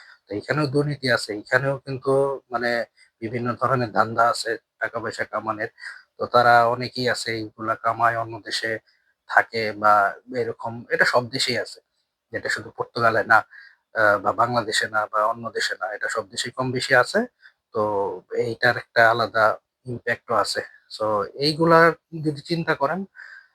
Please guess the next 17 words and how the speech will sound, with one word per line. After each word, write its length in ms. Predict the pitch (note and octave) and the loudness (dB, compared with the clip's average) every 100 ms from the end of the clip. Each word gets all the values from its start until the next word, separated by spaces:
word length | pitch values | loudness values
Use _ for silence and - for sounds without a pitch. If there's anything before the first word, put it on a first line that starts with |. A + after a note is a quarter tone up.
| - | -2
আহ, 400 | C#3 C3+ B2+ B2+ B2+ | 4 6 8 6 2
তাহলে 320 | C3 C3 B2 | 2 2 4
আসলে 280 | B2+ - B2+ A#2+ | 2 2 -2 -2
এই 180 | A#2+ | -2
দেশের 340 | A#2 B2 B2+ B2 - - - _ | -4 -4 -2 -4 -6 -14 -14 _
যে 140 | A2+ B2 | -12 -10
পরিবেশ, 480 | - B2+ A#2 C#3 - - - _ _ - | -2 0 4 2 2 -8 -10 _ _ -6
এটা 220 | A2+ A#2 | 0 4
আস্তে 240 | A#2 - A2 | 4 2 -6
আস্তে 160 | - A#2+ | -6 -8
ইমিগ্রেন্টদের 600 | A#2+ A2 A2+ A2 G#2 G#2 | -8 -8 -8 -8 -8 -12
জন্য 260 | A2+ G#2 A2 | -12 -8 -6
আসলে 300 | A2 A#2 C#3 | -4 -2 -4
ফ্রেন্ডলি 460 | - - A#2 A2+ A#2+ | -4 -2 -2 0 0
আর 60 | G#2+ | 0
থাকতেছে 420 | - C3 - - | -2 -4 -6 -8
না। 100 | G2 | -10